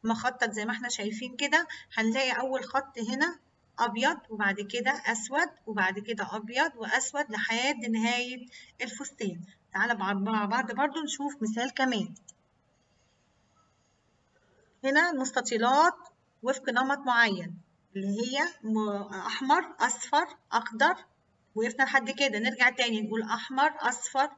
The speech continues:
أخضر، وهكذا لحد نهاية الشكل. شوف مثال كمان، المس-، الدائرة، مثلث، دائرة. خلاص، يبدأ تاني إيه؟ مربع، دائرة. ناخد بالنا مين متكرر، الدائرة، مثلث، دائرة.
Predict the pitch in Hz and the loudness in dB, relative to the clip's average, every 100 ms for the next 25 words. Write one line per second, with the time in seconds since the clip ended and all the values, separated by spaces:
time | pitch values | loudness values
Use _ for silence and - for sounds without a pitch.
0 | - 254 254 277 285 226 214 220 254 262 | -2 -2 2 2 2 0 -2 -2 0 0
1 | 226 240 226 220 214 233 233 240 233 - | 0 0 0 0 0 0 -2 -2 -6 0
2 | 240 - 175 - _ _ - - 240 202 | 2 2 -2 -10 _ _ -18 -14 -12 -8
3 | 214 220 214 202 240 311 - _ _ _ | -4 -4 -2 -2 0 -2 -4 _ _ _
4 | _ _ _ _ _ - 240 240 226 226 | _ _ _ _ _ -10 -8 -6 -8 -6
5 | 208 202 220 220 247 294 359 - 220 220 | -4 0 0 2 6 6 6 2 0 2
6 | 220 233 262 320 302 254 262 247 220 214 | 4 2 4 2 4 4 4 4 -2 -6
7 | _ _ _ _ _ - 202 302 - - | _ _ _ _ _ -6 2 2 2 -4
8 | 254 226 240 247 254 254 247 254 254 - | -4 0 -2 0 -2 -2 -4 -4 -4 -8
9 | - 220 240 220 - 170 175 _ _ 214 | -2 4 4 4 -2 -8 -10 _ _ 0
10 | 269 285 277 277 214 220 - _ _ 240 | 2 4 4 4 4 -2 -18 _ _ -4
11 | 254 285 247 311 294 247 285 302 254 254 | -2 2 4 4 4 2 0 0 -2 0
12 | 262 233 233 233 214 202 208 208 247 269 | 2 4 2 0 -4 -2 -2 0 2 4
13 | 214 185 202 202 254 285 349 359 - _ | 4 0 -2 2 2 4 4 2 -6 _
14 | - 196 196 202 285 330 | -6 -2 0 2 4 4